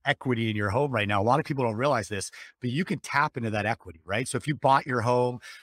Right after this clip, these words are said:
for two hundred and fifty thousand dollars and it's worth five hundred thousand dollars right now because the market's gone crazy,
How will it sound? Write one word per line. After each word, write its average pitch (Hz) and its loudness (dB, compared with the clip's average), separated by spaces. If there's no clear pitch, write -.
for 120 -6
two - -4
hundred 131 0
and 120 -2
fifty 120 -4
thousand 110 2
dollars 120 2
and 123 0
it's 123 -4
worth 131 -2
five 117 2
hundred 117 -4
thousand 110 0
dollars 110 0
right 101 -2
now 104 0
because 107 -10
the 107 -10
market's 110 -4
gone 101 -2
crazy, 110 -4